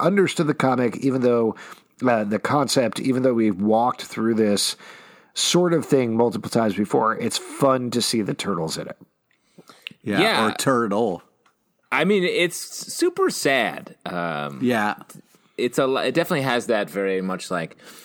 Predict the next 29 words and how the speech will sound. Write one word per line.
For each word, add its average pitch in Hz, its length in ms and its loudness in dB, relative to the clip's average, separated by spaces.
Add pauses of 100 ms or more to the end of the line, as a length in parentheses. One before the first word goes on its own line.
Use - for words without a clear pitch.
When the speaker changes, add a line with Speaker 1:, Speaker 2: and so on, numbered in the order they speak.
(260)
Speaker 3:
uh, 82 60 -4
I 82 220 0
Dwell 98 240 0
in 92 120 0
Darkness, 95 640 0
uh, 85 180 0
vibe 92 380 2
throughout, 90 680 0
and 107 200 0
that's 117 200 -2
why, 101 320 2
uh, 87 260 -2
the 90 140 -2
reveal 101 600 2
at 101 100 -2
the 92 160 0
end 95 300 2
is 87 220 0
sort 90 240 0
of 85 160 -4
like 80 260 -4
Speaker 2:
Ah. 101 360 -2 (180)
Speaker 3:
the 90 200 0
"Hua" 156 840 2
moment. 135 480 -4 (640)
Speaker 2:
Yeah, 107 380 -2
that 123 220 2
was 120 180 0
really 117 460 2